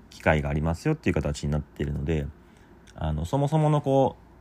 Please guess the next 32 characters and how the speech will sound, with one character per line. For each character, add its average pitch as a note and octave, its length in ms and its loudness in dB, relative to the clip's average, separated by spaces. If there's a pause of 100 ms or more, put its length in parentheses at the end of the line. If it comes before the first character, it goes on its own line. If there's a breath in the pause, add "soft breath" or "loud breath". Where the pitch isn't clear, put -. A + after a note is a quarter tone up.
(720)
う、 - 40 -20
会 A#2 180 2
社 A#2+ 140 -2
の A#2 160 2
こ G#2 400 0
う、 - 680 -20
テ G#2 100 -2
キ G#2+ 120 2
ス - 80 -6
ト G2 120 -2
コ G2 100 2
ミ G2 60 4
ュ G2 40 6
ニ F#2+ 120 4
ケ F#2+ 140 2
ー - 20 -2
シ D#2+ 120 -4
ョ D#2 40 0
ン C#2+ 80 -2
と C#2+ 60 -6
か、 D2 120 -6
こ E2 140 0
う - 20 4
い - 40 2
う - 20 0
ビ D#2+ 100 0
ジ F2 60 0
ネ F2 120 2
ス - 60 -8
チ - 120 -4
ャ F2+ 40 2
ッ - 20 0